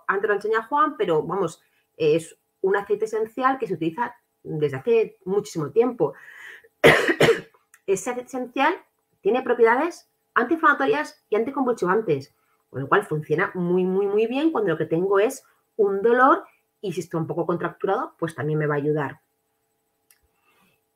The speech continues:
Aldehídos terpénicos, por ejemplo, tenemos el eucalipto azul.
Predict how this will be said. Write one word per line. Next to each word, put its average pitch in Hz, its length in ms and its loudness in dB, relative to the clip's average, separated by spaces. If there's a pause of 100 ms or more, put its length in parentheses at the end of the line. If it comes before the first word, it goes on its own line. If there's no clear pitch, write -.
(460)
Aldehídos 190 440 2
terpénicos, 190 560 -2
por 165 120 -6
ejemplo, 226 340 -6
tenemos 220 200 -2
el 254 60 0
eucalipto 208 340 0
azul. 185 460 0